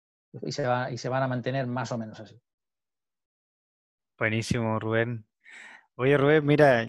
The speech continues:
Speaker 2: eh, ya vamos acabando ya. Yo tengo aquí una, ah,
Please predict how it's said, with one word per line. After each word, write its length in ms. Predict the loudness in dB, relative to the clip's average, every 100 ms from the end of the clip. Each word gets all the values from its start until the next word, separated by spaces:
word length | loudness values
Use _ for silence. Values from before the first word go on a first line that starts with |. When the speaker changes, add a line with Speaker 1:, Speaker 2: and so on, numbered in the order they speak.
| -8
Speaker 2:
eh, 460 | -6 -2 0 0 -4 -10 _ _ _ _ _ _ _ _ -20 -6
ya 120 | 2 4
vamos 220 | 6 4
acabando 380 | 6 4 6 6
ya. 220 | 6 4
Yo 420 | 2 0 0 -4 _ _ -6
tengo 300 | -2 0 2
aquí 340 | 0 -2 -4 -2
una, 600 | -2 -2 -2 -4 -8 -12 _ _ _ _ -20 -20 -20 _ _
ah, 600 | -8 -4 -4 -4 -6 -8